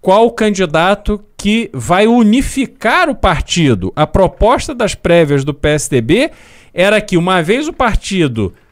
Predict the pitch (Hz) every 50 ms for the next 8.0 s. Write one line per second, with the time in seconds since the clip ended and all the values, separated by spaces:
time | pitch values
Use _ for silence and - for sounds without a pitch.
0 | _ _ _ _ - - 127 151 208 208 - - 233 214 196 190 180 165 156 139
1 | 139 185 226 262 285 269 - - 226 233 226 - - 226 214 185 185 175 160 139
2 | - 165 165 190 214 208 196 185 180 196 220 240 247 240 214 - 226 208 - -
3 | 202 190 180 170 160 - 190 190 185 180 185 180 170 160 156 180 208 247 294 330
4 | - - - - - 196 170 - 196 175 170 - 233 214 - - - 233 254 254
5 | 247 226 202 190 208 226 247 262 277 269 277 226 226 214 - 220 202 190 226 220
6 | 233 226 202 165 - 180 175 185 196 208 226 233 - _ _ _ _ _ _ _
7 | - 185 185 185 202 226 214 - - 233 214 180 151 135 120 107 95 92 127